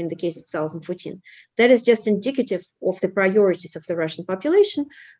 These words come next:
uh, to show you the trends. Uh, but there is also a number of other, uh, recent surveys that, uh, Levada survey, for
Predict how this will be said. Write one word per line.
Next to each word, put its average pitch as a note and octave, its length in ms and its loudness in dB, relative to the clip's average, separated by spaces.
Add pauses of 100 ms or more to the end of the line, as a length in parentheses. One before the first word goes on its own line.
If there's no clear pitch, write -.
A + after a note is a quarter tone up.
(220)
uh, F3+ 140 -2
to A3+ 140 -6
show C#4+ 180 8
you G3+ 80 6
the G3+ 180 -2
trends. - 300 -10 (640)
Uh, G3+ 240 6
but B3 120 2
there D#4 180 4
is F4+ 120 0
also E4 200 0
a B3+ 160 4
number A3 280 2
of A3 60 -12 (160)
other, G3+ 220 6 (280)
uh, F3 240 0 (120)
recent G#3 220 -4 (120)
surveys C#4 360 4 (580)
that, A#3 200 6 (200)
uh, G#3 160 2
Levada A#3+ 400 4 (100)
survey, D#3+ 280 -2
for E3 80 -2